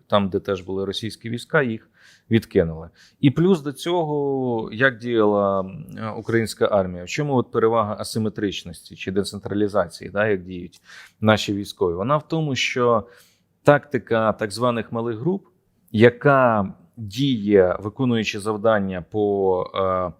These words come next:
ураженню сили противника протитанковими засобами, е, переносними зенітно-ракетними засобами,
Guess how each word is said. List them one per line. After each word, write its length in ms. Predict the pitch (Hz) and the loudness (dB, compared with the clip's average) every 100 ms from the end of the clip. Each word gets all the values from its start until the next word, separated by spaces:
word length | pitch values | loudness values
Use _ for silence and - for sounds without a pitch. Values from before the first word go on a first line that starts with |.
| _ | _
ураженню 560 | 113 120 110 104 98 95 | 4 6 4 0 -6 -10
сили 300 | - 107 101 | -4 0 0
противника 580 | - 95 104 95 85 98 | -2 -6 -6 -6 -8 -10
протитанковими 840 | 104 110 - 95 90 101 101 104 | -6 -6 0 0 0 -8 -8 -8
засобами, 600 | 101 104 - 107 107 104 _ - _ _ | -8 -8 -10 -14 -14 -18 _ -20 _ _
е, 100 | 113 | 0
переносними 600 | 110 117 120 113 127 123 107 | 6 6 6 0 -4 -6 -6
зенітно-ракетними 960 | 113 113 113 104 101 98 85 95 98 | -6 -8 -4 -4 0 -2 -2 -8 -8
засобами, 680 | 98 98 - 104 104 104 | -6 -8 -8 -10 -10 -14